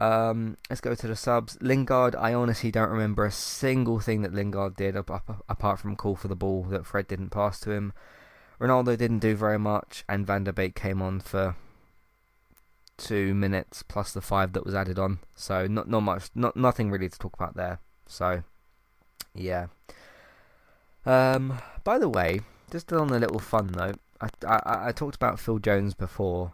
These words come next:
and the fact that we brought him all the way to Spain, but he wasn't registered to play for the team. <laughs> Uh, I won't go on about that again.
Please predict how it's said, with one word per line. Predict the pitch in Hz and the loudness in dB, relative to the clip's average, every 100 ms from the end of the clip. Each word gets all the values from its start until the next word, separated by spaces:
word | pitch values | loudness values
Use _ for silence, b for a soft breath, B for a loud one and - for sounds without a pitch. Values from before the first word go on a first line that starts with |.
| - | -6
and | 101 | -6
the | |
fact | 98 101 - | 0 0 0
that | 98 | -4
we | 95 | -2
brought | 104 - | -2 -2
him | 101 | -2
all | 98 | 0
the | 98 | 0
way | 95 | -2
to | - | -4
Spain, | - 104 95 95 | -6 -2 -2 -2
but | 95 | -4
he | 98 | -2
wasn't | 98 95 92 | -2 -2 -2
registered | 101 92 - 98 | -4 -6 -10 -10
to | - | -10
play | - 92 | -8 -6
for | - | -6
the | 98 | -6
team. | - 101 - | -4 -6 -6
<laughs> | - - - - - B B B B B B - | -14 -20 -20 -20 -20 B B B B B B -4
Uh, | 107 101 | 2 4
I | 95 | 6
won't | 117 107 | 4 4
go | 104 | 4
on | 95 | 2
about | 87 90 | 0 -2
that | 90 - | -4 -6
again. | 95 92 87 | -4 -2 -4